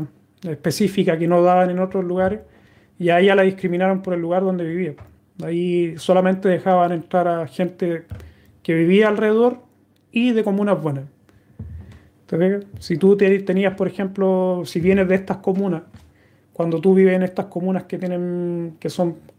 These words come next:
conflictivas o son malas, se asume que la gente tiene menos dinero.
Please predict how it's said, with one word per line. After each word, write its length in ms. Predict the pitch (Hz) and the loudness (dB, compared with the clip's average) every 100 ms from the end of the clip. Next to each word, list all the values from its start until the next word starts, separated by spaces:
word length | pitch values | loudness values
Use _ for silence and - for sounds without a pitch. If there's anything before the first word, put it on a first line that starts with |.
| _ | _
conflictivas 840 | - 151 - - - 180 175 165 160 | -2 -2 -6 -8 -2 0 2 2 2
o 220 | 160 156 | 0 0
son 240 | - 160 | -2 -2
malas, 360 | 160 180 180 196 - _ _ _ _ _ _ | 0 2 0 -2 -8 _ _ _ _ _ _
se 160 | - | -2
asume 360 | 180 - 202 226 | 0 4 4 4
que 80 | 202 | 2
la 120 | 180 | 2
gente 420 | - 220 202 202 | 0 -4 -2 -2
tiene 200 | 196 202 | 2 2
menos 260 | 202 208 180 | 2 0 -2
dinero. 280 | 165 208 | -4 -6